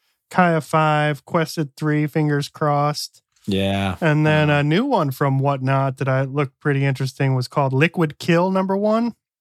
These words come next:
Speaker 2: Yeah, it looks like cyberpunk-y kind of.
Speaker 1: Yeah, but it's by the same team who did, uh, It Eats What Feeds It that was put out by, I believe, Scout.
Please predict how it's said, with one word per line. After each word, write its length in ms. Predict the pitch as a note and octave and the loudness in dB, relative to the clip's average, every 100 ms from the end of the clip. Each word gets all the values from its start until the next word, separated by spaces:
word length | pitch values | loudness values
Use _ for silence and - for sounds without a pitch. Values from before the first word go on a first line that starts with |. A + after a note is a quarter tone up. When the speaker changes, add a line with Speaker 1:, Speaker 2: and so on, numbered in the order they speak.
| _ _ | _ _
Speaker 2:
Yeah, 160 | B3+ A#3 | -2 0
it 40 | |
looks 160 | G#3 - | 0 0
like 120 | F#3+ | -4
cyberpunk-y 1080 | - D3 D#3+ F#3 - G3+ G3 G#3 G3+ G3+ F#3+ | 0 2 2 0 0 0 0 0 0 0 -2
kind 260 | - F#3+ G#3 | 0 2 4
of. 40 | |
Speaker 1:
Yeah, 320 | G#3+ D3+ B2+ | 4 4 2
but 180 | B2 D3+ | 0 0
it's 100 | D#3+ | 0
by 140 | G3+ F#3 | 0 0
the 100 | E3 | 0
same 260 | F#3 F3+ | -2 -2
team 300 | F3 F#3 F3+ | 0 0 0
who 100 | D#3+ | 0
did, 400 | D3+ D3 D3 C#3+ | 0 2 2 2
uh, 200 | C3+ B2+ | 0 -2
It 200 | A#2+ C3 | -4 -4
Eats 320 | C3+ D3+ - - | -2 -2 -2 -2
What 200 | C3+ - | -2 0
Feeds 320 | D3 E3 F3+ | -2 0 2
It 180 | G#3+ A3 | 2 0
that 160 | D3+ C#3 | -2 0
was 120 | B2+ | 0
put 200 | - D3+ | 2 2
out 220 | D3 C#3 | 2 2
by, 220 | C3+ B2 B2 | 0 0 0
I 20 | |
believe, 320 | B2 D#3 F3+ | -2 -2 0
Scout. 540 | - - D#3 C3 B2+ | -2 0 0 0 -4